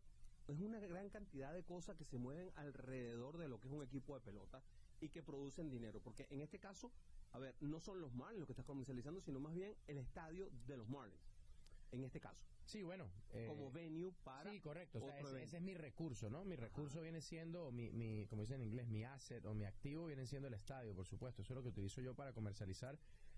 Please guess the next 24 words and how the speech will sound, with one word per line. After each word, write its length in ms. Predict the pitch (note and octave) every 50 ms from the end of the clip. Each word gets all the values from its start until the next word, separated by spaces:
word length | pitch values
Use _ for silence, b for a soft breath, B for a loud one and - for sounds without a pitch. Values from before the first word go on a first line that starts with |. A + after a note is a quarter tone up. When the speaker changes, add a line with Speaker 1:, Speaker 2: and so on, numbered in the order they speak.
| B B B
Speaker 2:
pero 180 | D3 C#3+ C#3
el 80 | C3+ B2+
evento, 540 | A#2+ A#2 B2+ C3+ C3+ C#3+ B2+ B2 G#2 F2 F#2
lo, 220 | G2 G#2+ A2 G#2
lo 100 | G#2 G#2
que 140 | G#2 G#2+ G2+
se 120 | - G#2+
monta 280 | G2+ G2+ G#2+ A2 G#2+ C3+
alrededor 480 | C3+ C#3 C3+ A#2+ G#2+ A2 A2 A2 A#2
de, 160 | A#2+ C3 C3+ A2+
del 180 | - B2 A#2
estadio 520 | G#2+ G2+ - - A#2 A#2 A#2+ B2+ C#3+ C#3+ C3+
va 80 | B2
a 40 | A2+
ser 200 | - - B2 A#2
lo 120 | B2+ B2+
que 80 | A#2+ B2
va 80 | A2 G#2
a 60 | G#2
traer 240 | G#2+ A2 A2 A2 G#2
la 80 | G#2 F#2+
gente, 320 | G#2+ B2 A#2 G2+ F#2 F#2
¿no? 160 | F#2+ A2+ C#3
Entonces, 500 | C3+ A2 - G#2 G2+ G2+ - B2+ B2+ B2+